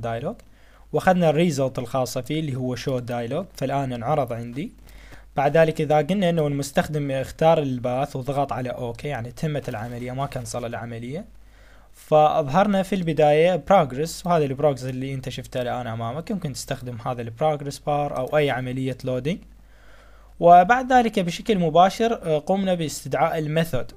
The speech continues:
اللي هي ترجع لك، آه، قيمة تكون إما true or false، اللي هي بطبيعة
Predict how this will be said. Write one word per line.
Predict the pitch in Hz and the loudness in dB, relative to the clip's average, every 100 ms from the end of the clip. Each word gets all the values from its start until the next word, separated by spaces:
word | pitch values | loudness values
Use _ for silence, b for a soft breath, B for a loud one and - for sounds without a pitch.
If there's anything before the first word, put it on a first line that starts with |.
| - | -8
اللي | 139 131 | -4 -2
هي | 135 147 139 | -2 -2 -2
ترجع | 143 131 127 143 | -4 -6 -2 0
لك، | 139 123 - | 0 -4 -6
آه، | 123 117 117 | -6 -6 -6
قيمة | - 160 165 190 | -6 -4 -2 -2
تكون | 196 - 151 139 156 | -6 -6 -6 -6 -6
إما | 151 131 120 110 | -6 -4 -6 -4
true | 180 254 | -2 -2
or | 185 165 165 | 0 0 0
false، | - 117 117 - | -2 -2 -4 -12
اللي | 143 127 | -12 -8
هي | 139 135 123 | -6 -4 -6
بطبيعة | - - 135 131 | -10 -10 -6 -4